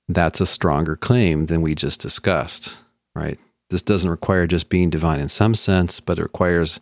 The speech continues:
being ultimate and having all the perfections of the one true God. Also here, divinity is going to be understood as an essence, whereas just generic talk about deity isn't obviously that way, right? They'll talk about saved people becoming divine,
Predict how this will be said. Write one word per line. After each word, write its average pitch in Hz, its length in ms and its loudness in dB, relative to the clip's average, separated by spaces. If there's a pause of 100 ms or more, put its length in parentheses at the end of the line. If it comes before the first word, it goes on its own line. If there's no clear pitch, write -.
being 87 280 2
ultimate 82 540 2
and 71 100 -8
having 92 320 0
all 87 240 2
the 85 100 0
perfections 85 1000 -2
of 80 220 -8
the 80 100 -4
one 85 260 2
true 76 280 -2
God. 80 500 0 (1000)
Also 104 300 2
here, 95 300 2
divinity 87 560 2
is 80 120 0
going 87 220 2
to 82 80 0
be 82 140 0
understood 82 360 -2
as 80 200 -2
an 80 100 -4
essence, 82 540 -2
whereas 85 540 -2
just - 380 -8
generic 95 480 2
talk 90 320 -2
about 78 320 -4
deity 87 480 0 (160)
isn't 90 300 2
obviously 82 600 0
that 65 220 -2
way, 82 460 0
right? 85 180 0
They'll 80 120 -2
talk 85 260 0
about 73 260 -4
saved 85 600 0
people 87 400 0
becoming 76 400 -4
divine, 67 540 -8